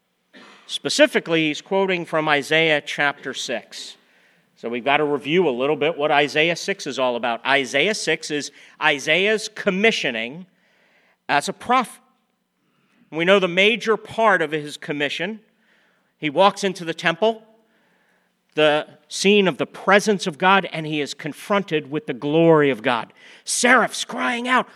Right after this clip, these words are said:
"Holy, holy, holy is the Lord God Almighty. The whole earth is full of his glory." Isaiah handles things a little differently than is handled sometimes in contemporary worship. Isaiah doesn't just sit there and say,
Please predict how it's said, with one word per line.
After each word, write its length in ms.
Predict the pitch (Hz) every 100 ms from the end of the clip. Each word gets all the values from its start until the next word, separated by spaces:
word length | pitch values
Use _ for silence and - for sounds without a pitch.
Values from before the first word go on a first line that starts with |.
| -
"Holy, 480 | 269 277 247 196 156
holy, 520 | 120 311 285 208 180
holy 460 | 147 320 320 254 208
is 120 | 196
the 100 | 208
Lord 380 | 208 254 247 175
God 240 | 240 226
Almighty. 400 | 226 214 226 196 - _
The 120 | 233
whole 340 | - 294 294 277
earth 260 | 269 226
is 160 | 196 165
full 300 | - 240 240
of 80 | 196
his 160 | 185
glory." 500 | 147 196 214 151 113 - _ _ _ _ _ _ _ _ _ _ _ _ -
Isaiah 380 | 156 208 285 233
handles 460 | 240 247 226 -
things 380 | - 226 202 -
a 40 | -
little 200 | 214 190
differently 520 | - 226 214 135 139
than 160 | 127 127
is 120 | 117
handled 300 | 156 143 123
sometimes 480 | 156 139 147 147 139
in 120 | 135
contemporary 720 | 123 113 170 160 127 120 110
worship. 440 | 107 110 135 151 _ _ _ _ _ _ _ _ _ _ _ _ _ _ 147
Isaiah 320 | 147 226 233
doesn't 300 | 185 175 165
just 200 | 196 -
sit 160 | 196
there 100 | 190
and 80 | 143
say, 140 | -